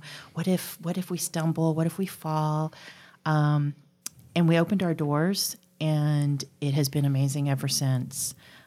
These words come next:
Um, we probably had a thousand people, um, eight years ago come through our door during the first weekend. Um, didn't plan it. Um, thankfully, we had enough beer. Um,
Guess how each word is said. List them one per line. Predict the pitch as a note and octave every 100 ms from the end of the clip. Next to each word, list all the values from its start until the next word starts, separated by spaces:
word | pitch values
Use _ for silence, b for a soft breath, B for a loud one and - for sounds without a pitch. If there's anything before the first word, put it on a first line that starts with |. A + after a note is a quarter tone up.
| b -
Um, | C3+ C3 C3 C3+
we | E3 D#3+
probably | - D#3 D#3+
had | C#3 D3+ D3 C#3+ C#3+ C3+
a |
thousand | C3 C#3+ D3 D3+ E3+
people, | E3+ F3+ - G3 G3 G3+ _ _
um, | F3 F3 E3+ F3+ -
eight | F3+ -
years | F#3+ F#3+
ago | G3 G3+ F#3+ F#3+ G3
come | - F3
through | - F3+
our | F3
door | F3+ F3+ F3+ F#3 b b b _
during | F3 E3+
the |
first | E3+ F#3 - -
weekend. | F#3 - G3 G3 G3 - -
Um, | D#3+ D#3 D3+ b b b b b _ _ _ _ _ _ E3+
didn't | D#3 D3+ -
plan | D#3+ C#3 C#3+
it. | E3+ - - -
Um, | E3 D3 C#3+
thankfully, | C#3 E3+ - F3+
we | D#3+
had | D3 C#3+
enough | C#3+ C#3
beer. | C#3+ C3+ - - B B B B -
Um, | C#3 C#3+